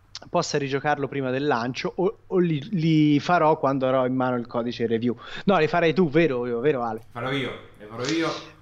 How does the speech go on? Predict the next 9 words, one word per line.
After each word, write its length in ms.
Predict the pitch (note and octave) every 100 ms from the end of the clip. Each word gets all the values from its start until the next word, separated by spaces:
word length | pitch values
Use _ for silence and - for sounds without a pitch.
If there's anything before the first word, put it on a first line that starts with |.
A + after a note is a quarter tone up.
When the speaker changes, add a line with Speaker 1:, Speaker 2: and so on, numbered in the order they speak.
| -
Speaker 1:
Senti, 600 | - - B3 G#3+ - F#3
abbiamo 360 | F#3+ F#3+ C4 B3
fatto 340 | C4+ C4 B3
un'ora 240 | B3 B3+
e 20 | A#3
venti, 580 | E3 G3 D#3 C#3+ D#3
io 140 | E3+ G#3
direi 380 | E3+ F3 F3+ D3
che 260 | E3+ F3+